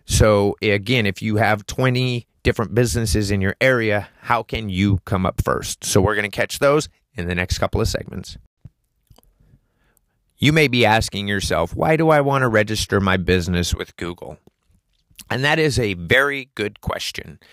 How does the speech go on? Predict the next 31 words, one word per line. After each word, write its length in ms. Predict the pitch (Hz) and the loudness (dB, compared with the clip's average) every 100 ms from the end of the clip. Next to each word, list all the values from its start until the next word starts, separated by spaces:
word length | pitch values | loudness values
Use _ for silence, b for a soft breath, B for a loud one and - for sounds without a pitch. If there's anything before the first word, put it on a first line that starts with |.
| b b b b - | b b b b -10
uh, 80 | - | -8
because 800 | 120 143 - 151 156 151 135 - b _ | -4 -4 0 2 2 0 -4 -12 b _
you 400 | - 107 110 160 | -16 -8 0 2
want 380 | 175 120 123 - | 2 0 -2 -2
to 80 | - | -2
be 140 | 101 90 | -4 -2
seen. 360 | - 117 92 - - _ 98 | 0 0 -2 -6 -20 _ -2
Now, 200 | 98 110 | 2 4
I 100 | 165 | 2
don't 180 | 180 - | 0 -2
know 280 | 120 120 123 | 0 2 2
what 340 | 107 110 - | 2 2 2
the 220 | 98 98 | 0 0
exact 540 | 92 95 90 104 95 - | 0 -2 0 0 -2 -6
number 540 | 92 95 101 107 110 - | -4 0 2 2 0 -2
is, 540 | - 117 110 120 120 - - _ _ _ _ _ | -2 0 0 -2 -6 -10 -14 _ _ _ _ _
but 100 | 110 | 2
a 60 | 104 | 2
lot 420 | 101 113 139 151 | 2 4 4 4
of 160 | 147 | 2
people 320 | - 131 - 110 | -2 0 0 -2
go 260 | 101 117 | -2 -2
online 720 | 135 139 123 120 110 95 92 - _ | 0 -2 -2 0 0 0 -4 -10 _
and 120 | 107 101 | -2 0
they 120 | 104 | 0
search 440 | - 143 151 - | 0 0 0 -2
Google 320 | 127 131 120 | -2 0 2
for 140 | 110 101 | 0 -2
businesses 760 | 95 - 127 123 120 110 110 107 | -2 -2 -2 -4 -8 -8 -8 -4
near 260 | 107 110 | -4 -2
them. 300 | 95 95 92 | -2 -2 -4